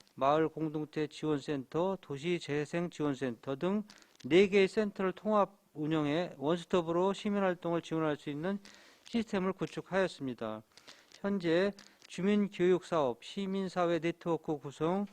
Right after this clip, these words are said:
공동체 거점 운영 등 기초 역량 강화를 위한 다양한 사업을 추진 중에 있습니다.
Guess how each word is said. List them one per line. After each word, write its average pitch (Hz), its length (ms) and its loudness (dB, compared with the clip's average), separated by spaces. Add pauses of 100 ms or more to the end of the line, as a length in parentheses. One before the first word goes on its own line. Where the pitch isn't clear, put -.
(340)
공동체 170 520 0
거점 165 560 0
운영 151 300 0
등 170 240 -2 (500)
기초 196 380 0
역량 180 340 4
강화를 165 460 0
위한 180 320 -2 (300)
다양한 156 420 0
사업을 185 460 2 (400)
추진 208 260 -4
중에 170 220 0
있습니다. 113 600 -6